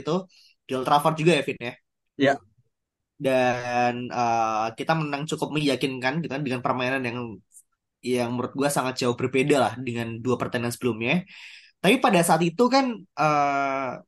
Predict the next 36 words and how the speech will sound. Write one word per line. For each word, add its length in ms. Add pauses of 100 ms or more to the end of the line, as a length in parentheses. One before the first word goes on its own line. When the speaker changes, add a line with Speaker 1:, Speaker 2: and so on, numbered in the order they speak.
(340)
Speaker 1:
perubahannya 560
satu 320
ya 240
yang 160
cukup 160
signifikan 560
ya, 80
yaitu 640 (160)
Ronaldo 400
di 160
drop 240
kan. 160 (480)
Speaker 2:
<laughs> 760 (440)
Speaker 1:
Nah. 480
Speaker 2:
Iya, 240
benar. 480 (560)
Speaker 1:
Benar 160
kan? 240 (320)
Speaker 2:
Ya. 160
Speaker 1:
Ronaldo 240
di 160
drop, 320
terus 160
akhirnya 240
kita 160 (160)
benar-benar 400
memainkan 400
pemain 240
yang, 240 (160)
eh, 920 (360)
yang 160
memang 240
Ten 240
Hag 240
lah 160
pada 160